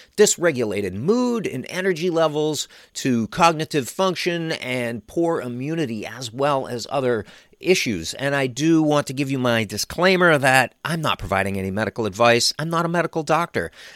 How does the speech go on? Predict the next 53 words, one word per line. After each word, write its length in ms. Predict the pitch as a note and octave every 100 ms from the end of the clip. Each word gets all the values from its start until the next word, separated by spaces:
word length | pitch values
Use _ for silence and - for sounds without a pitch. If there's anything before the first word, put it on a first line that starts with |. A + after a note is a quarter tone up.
| - -
I 140 | D#3
don't 320 | D#3 D#3 -
claim 340 | - D3+ D3+ D#3
to 280 | - D3 C3+
diagnose 680 | B2 B2+ A#2 C3 C3 -
or 140 | A#2 G2
treat 340 | - B2 B2 A#2
or 80 |
cure 320 | - - C3+ B2+
disease, 500 | A#2 G#2+ B2+ B2 -
but 160 | B2+
what 160 | D#3 D3+
I 80 | D3
do 300 | C#3+ E3+ D#3+
is 120 | A#2+
I 140 | G#2+
help 300 | A2+ D3 -
you 120 | D#3+
get 460 | G#2+ F3 G3+ - - - - -
to 100 | C#3
the 80 | B2+
root 280 | D3 A3 -
cause 380 | F3+ F3 E3+
of 160 | - C#3+
the 60 | B2+
problem, 580 | - C#3+ D#3+ B2 A2 -
and 100 | A#2
a 60 |
lot 320 | G2 G#2+ - C4+
of 80 |
times 360 | G#3 F3+ E3 D#3
it's 220 | - -
through 220 | - A#3
my 180 | A3 F3
own 220 | G3+ F#3+
personal 540 | - D3+ C#3+ C#3+ C3 C3
experience. 920 | G#2+ - - - E3+ F#3 A#2 F2 - - - -
And 100 | G3
I'll 120 | A3+
share 240 | - D3+ C#3
a 60 |
little 200 | A#2 A2+
bit 80 | G2+
about 240 | G2 G2+ G2+
my 140 | F#2+
story 600 | - - A2+ G2+ F#2+ E2 _ -
here 240 | B2+ A2+ G2+
as 100 | A2+
we 120 | G2
go 160 | A2+
through 180 | G2+ B2+
the 80 | G2
podcast. 600 | C3 C#3 B2+ A2+ F2 -